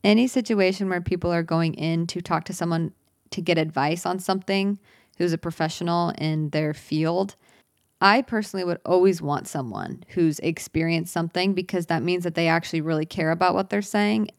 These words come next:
'Cause I, genuinely, I am, I am thinking about when I go into a doctor or if I'm going into a therapist or something,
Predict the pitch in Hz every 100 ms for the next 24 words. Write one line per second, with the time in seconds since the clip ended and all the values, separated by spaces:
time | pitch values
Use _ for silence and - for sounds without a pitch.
0 | - 226 220 123 190 226 226 202 180 175
1 | 190 214 208 185 196 208 240 247 240 202
2 | 175 170 185 202 240 233 208 - 180 165
3 | 165 - 202 208 214 - 196 190 185 180
4 | 180 185 185 180 175 170 170 170 - 170
5 | 165 160 165 175 208 202 202 208 - 208
6 | 196 208 208 208